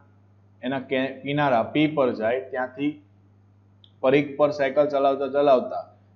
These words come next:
એ Q થી O માર્ગે પાછો આવી જાય છે. તો પહેલું થઈ ગયું આપણી પાસે સ્થાનાંતર.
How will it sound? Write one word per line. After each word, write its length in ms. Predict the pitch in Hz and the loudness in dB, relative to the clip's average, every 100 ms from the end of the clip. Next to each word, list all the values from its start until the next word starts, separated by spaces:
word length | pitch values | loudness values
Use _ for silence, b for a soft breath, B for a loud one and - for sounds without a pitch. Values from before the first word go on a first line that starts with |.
| _ | _
એ 240 | 131 139 143 - - - _ _ | 2 4 4 -2 -20 -20 _ _
Q 120 | 139 139 | -4 0
થી 280 | 160 180 175 | 2 0 4
O 160 | 160 | 4
માર્ગે 380 | 165 151 151 151 | 6 4 4 0
પાછો 480 | 151 - 143 139 120 | 0 2 2 2 0
આવી 180 | 98 87 | 0 -4
જાય 180 | - | -14
છે. 180 | - - _ _ | -20 -20 _ _
તો 80 | - | -18
પહેલું 360 | 101 120 143 151 | -4 -2 0 0
થઈ 140 | 151 | -2
ગયું 140 | 151 143 | 0 0
આપણી 160 | 147 | 0
પાસે 320 | 143 139 156 | -2 -4 -4
સ્થાનાંતર. 720 | 143 - 143 135 139 135 107 | -12 -8 -6 -2 -2 -4 -8